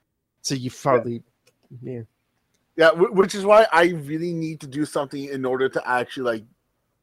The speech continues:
Speaker 2: beat these games.
Speaker 1: No, you don't.
Speaker 2: E-, e-,
Speaker 1: No,
Speaker 2: even
Speaker 1: you
Speaker 2: the bad
Speaker 1: don't.
Speaker 2: ones.
Speaker 1: No, you don't. Don't even lie to yourself. You're not gonna play most of those games, and that's fine.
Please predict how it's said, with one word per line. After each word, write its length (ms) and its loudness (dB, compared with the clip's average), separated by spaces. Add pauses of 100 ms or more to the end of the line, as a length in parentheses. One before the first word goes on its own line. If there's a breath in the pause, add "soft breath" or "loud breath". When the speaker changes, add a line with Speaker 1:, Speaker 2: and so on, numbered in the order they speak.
(320)
Speaker 2:
beat 240 -8 (260)
these 260 -18
games. 480 -20 (280)
Speaker 1:
No, 160 10
you 140 6
don't. 340 2
Speaker 2:
E-, 40 -14
e-, 360 -20
Speaker 1:
No, 220 6
Speaker 2:
even 160 0
Speaker 1:
you 40 2
Speaker 2:
the 60 4
bad 200 2
Speaker 1:
don't. 80 -10
Speaker 2:
ones. 180 -16 (720)
Speaker 1:
No, 160 4
you 140 0
don't. 260 -6 (600)
Don't 180 0
even 180 -4
lie 180 0
to 60 -2
yourself. 380 -4
You're 100 -8
not 200 0
gonna 120 -4
play 160 -4
most 280 -4
of 40 -14
those 160 -4
games, 280 -6
and 60 -8
that's 180 -6
fine. 300 -4